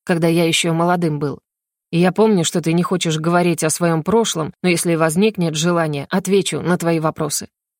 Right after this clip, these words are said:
Рэм замолчал, а я чуть не поддалась нездоровому порыву засыпать его этими самыми вопросами, несмотря на нежелание копаться в запертом в темнице памяти прошлом. Ничего не ответив, я нахохлилась на сиденье, пытаясь понять,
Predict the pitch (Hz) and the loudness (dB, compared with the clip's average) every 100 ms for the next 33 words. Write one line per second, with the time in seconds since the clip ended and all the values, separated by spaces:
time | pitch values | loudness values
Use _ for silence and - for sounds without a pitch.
0 | _ _ _ - 196 269 226 208 202 180 | _ _ _ -4 0 2 2 2 2 0
1 | - 269 196 _ 196 220 269 - 262 226 | -2 -2 -4 _ 0 2 2 2 -2 0
2 | 226 226 196 226 233 226 190 214 196 220 | 0 0 2 2 2 0 0 0 2 2
3 | 233 196 185 170 190 233 247 165 190 190 | 2 2 0 0 0 0 0 0 0 -2
4 | 269 233 208 208 214 233 - 208 196 240 | -2 -2 0 0 2 0 0 -2 0 0
5 | 240 220 208 196 202 269 262 - 170 156 | 2 2 2 0 0 -2 -2 -2 -2 -4
6 | - 233 240 254 247 254 214 208 202 220 | -2 0 2 0 2 2 4 2 2 2
7 | 226 208 185 208 262 269 - 170 185 220 | 2 0 0 -2 -2 -4 -2 -2 0 0
8 | 208 185 196 190 - 202 202 190 185 233 | -2 -4 -4 -4 -2 0 2 0 -2 0
9 | 240 220 202 185 220 180 - 147 - _ | 0 0 -2 -2 0 -2 -4 -10 -14 _
10 | _ _ _ _ - 214 - 220 214 202 | _ _ _ _ 0 0 2 2 2 2
11 | 190 254 - 165 - 190 226 214 202 - | 0 -2 -2 -4 -6 -2 0 2 0 -2
12 | 254 196 180 175 - 208 - 226 202 165 | -4 -2 -2 -2 0 -2 0 0 0 -2
13 | 131 - 190 190 - 185 208 226 | -4 -4 -2 0 0 0 0 -2